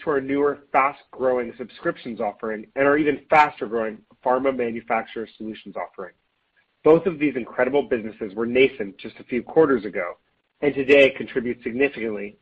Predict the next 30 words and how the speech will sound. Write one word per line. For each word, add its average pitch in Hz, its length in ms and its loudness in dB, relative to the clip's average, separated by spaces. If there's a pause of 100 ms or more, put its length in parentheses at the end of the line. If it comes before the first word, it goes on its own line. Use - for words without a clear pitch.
(120)
to - 100 -6
our 117 100 -2
financial 113 420 -6
results. 92 340 -10 (1040)
Despite - 400 2
the 170 80 -4
headwinds 143 460 2
we 120 160 -6
faced 139 260 2
in 156 100 -8
twenty 151 260 -4
twenty-one, 143 580 -2 (300)
we've 139 140 -6
continued 143 560 -4
to 110 60 -10
grow 120 180 2
revenue, 123 500 -2 (100)
market 120 360 -2
share, 120 400 0
and 123 100 -4
relationships, 117 680 -4 (540)
all 147 200 6
of 147 120 -2
which 135 180 -6 (140)
set 120 160 -2
a - 140 -16
strong 131 340 -4
foundation 120 580 -6
for 120 80 -10
years 120 460 0